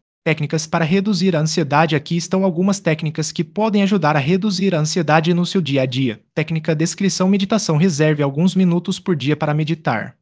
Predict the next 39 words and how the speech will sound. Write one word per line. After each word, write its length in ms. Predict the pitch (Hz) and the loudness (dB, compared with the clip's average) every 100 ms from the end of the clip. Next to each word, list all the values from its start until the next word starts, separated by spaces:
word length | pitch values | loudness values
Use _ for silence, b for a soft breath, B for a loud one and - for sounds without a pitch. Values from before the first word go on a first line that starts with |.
| _ _ - | _ _ -4
Isso 220 | 202 175 | 0 2
ajuda 280 | 131 131 139 | 2 2 2
a 20 | |
acalmar 380 | - 160 135 127 | 2 2 2 2
sua 180 | 147 | 0
mente. 420 | 139 123 117 - _ _ _ - | 0 -2 -4 -8 _ _ _ 0
Journaling, 480 | 139 160 190 180 180 | 4 6 6 4 4
escrever 480 | 185 - 208 170 175 | 2 2 2 4 2
seus 200 | 165 143 | 2 0
sentimentos 640 | 185 190 175 156 160 156 | 2 4 4 2 2 -4
pode 300 | - 185 202 | 2 2 4
ajudar 320 | 202 190 147 | 4 4 4
a 40 | 160 | 4
processá-los. 920 | 180 160 160 - 127 98 87 - - _ _ - | 0 0 -2 0 0 0 -6 -10 -12 _ _ -2
Tente 200 | 185 180 | 2 4
anotar 360 | 156 175 147 120 | 4 2 2 0
o 40 | |
que 100 | 131 | 0
está 260 | 160 - 123 | -2 0 0
te 120 | - | 0
preocupando. 720 | 185 190 185 147 123 113 117 _ _ _ - | -2 0 0 0 0 -2 -8 _ _ _ -4
Limitar 360 | 143 143 180 | -4 2 2
café 460 | 185 214 - 180 185 | 4 0 4 2 2
e 120 | 160 | 0
açúcar. 420 | 160 - 190 165 | 2 0 0 0
O 60 | 151 | 2
excesso 400 | 160 170 160 165 | 0 0 0 -2
de 100 | 165 | -2
cafeína 580 | 214 208 - 196 190 170 | 0 0 2 4 4 2
e 80 | 160 | 0
açúcar 420 | 160 - 190 190 | 0 0 0 0
pode 300 | 185 190 196 | 2 2 2
aumentar 360 | 180 180 156 160 | 2 2 2 2
a 80 | 185 | 2
ansiedade. 720 | 185 208 160 127 107 110 - _ _ - | 2 2 2 0 -2 -8 -18 _ _ -4
Tente 220 | 160 160 | 0 2
moderar 380 | 165 175 160 135 | 2 4 4 4
seu 120 | - | 2
consumo. 560 | - 156 - 135 113 | 0 -2 0 -4 -4